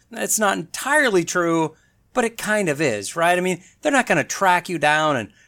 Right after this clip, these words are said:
prosecute you because you stole a five hundred dollar T V from Walmart. I mean, let's be honest here.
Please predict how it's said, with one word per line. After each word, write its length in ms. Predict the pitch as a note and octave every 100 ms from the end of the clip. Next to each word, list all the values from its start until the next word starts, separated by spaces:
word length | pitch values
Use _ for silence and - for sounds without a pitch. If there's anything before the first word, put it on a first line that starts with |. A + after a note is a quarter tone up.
| _
prosecute 720 | - G#3+ G#3 G3 F3+ F3 D#3 E3+
you 460 | D3+ C#3+ C#3 - _ _
because 300 | F3 E3+ D3
you 60 | C#3+
stole 280 | - E3+ C3+
a 60 |
five 280 | - D3+ B2+
hundred 200 | C3 A#2+
dollar 220 | B2+ A2+
T 180 | G#2+ C#3+
V 100 | A2+
from 220 | - A#2+
Walmart. 460 | D3+ D3 A#2+ G#2+ - _ _ _
I 40 | G3+
mean, 100 | F#3
let's 180 | E3
be 180 | - C3
honest 360 | A2 G2 G#2 -
here. 260 | - -